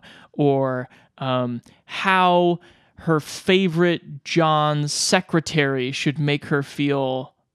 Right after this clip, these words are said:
uncomfortable when she wanted help from that guy, but all he leaves is the money. Um, and I feel like wha-, in a, in his later movies, like, when you just get more involved in, like, a kind of middlebrow Hollywood machine, like,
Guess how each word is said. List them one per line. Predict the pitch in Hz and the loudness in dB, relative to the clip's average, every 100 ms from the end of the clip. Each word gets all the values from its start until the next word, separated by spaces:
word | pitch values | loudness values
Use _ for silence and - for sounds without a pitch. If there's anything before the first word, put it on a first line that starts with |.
| _ | _
uncomfortable | 147 143 - 143 135 143 131 127 | -2 -2 0 -2 -2 -2 -2 -4
when | 131 131 131 - | -4 -6 -8 -12
she | - - | -6 -2
wanted | 139 135 135 | -2 -2 -4
help | 143 135 | -4 -6
from | - 135 | -6 -6
that | 123 120 | -6 -6
guy, | 127 123 | -6 -6
but | 135 139 131 - | -6 -8 -8 -4
all | 147 | -4
he | 139 | -2
leaves | 135 135 131 139 | -4 -8 -8 -10
is | 131 | -8
the | 139 | -8
money. | 127 123 110 107 - - - - | -6 -8 -8 -12 -18 -20 -20 -6
Um, | 143 135 127 120 - - _ _ _ _ _ _ _ _ | -2 0 -2 -6 -14 -18 _ _ _ _ _ _ _ _
and | 175 190 | 0 2
I | 185 | 0
feel | - 233 220 185 - | -2 -2 -2 -4 -4
like | 180 165 | -2 -2
wha-, | 151 143 156 160 _ _ | -8 -8 -6 -6 _ _
in | 185 185 | 0 2
a, | 180 - _ | 2 0 _
in | - 190 | 0 2
his | 196 175 | 2 0
later | 175 190 196 185 170 | -2 -2 0 -2 -2
movies, | 156 202 185 170 151 - | 0 0 0 -2 -2 -2
like, | 147 | -2
when | 151 156 | 0 -2
you | |
just | 151 160 - | 0 -2 -2
get | 156 | -2
more | 143 147 | -2 -2
involved | 143 139 139 139 | 0 0 2 0
in, | 139 131 | -2 -4
like, | 127 | -4
a | 127 127 - | -4 -8 -8
kind | 143 135 | -4 -2
of | |
middlebrow | 135 143 131 139 135 | 0 0 0 0 -2
Hollywood | 139 139 139 131 | -2 -2 -2 -4
machine, | 131 139 151 143 | -6 -4 -2 -2
like, | 139 127 | -4 -8